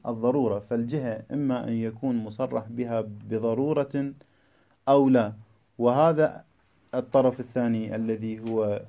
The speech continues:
نفي الضرورة إما أن يكون بدوام أو لا، فإنه،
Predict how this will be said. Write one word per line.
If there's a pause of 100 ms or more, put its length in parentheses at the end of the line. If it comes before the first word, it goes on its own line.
(360)
نفي
الضرورة
إما
أن
يكون
بدوام (420)
أو (220)
لا، (380)
فإنه،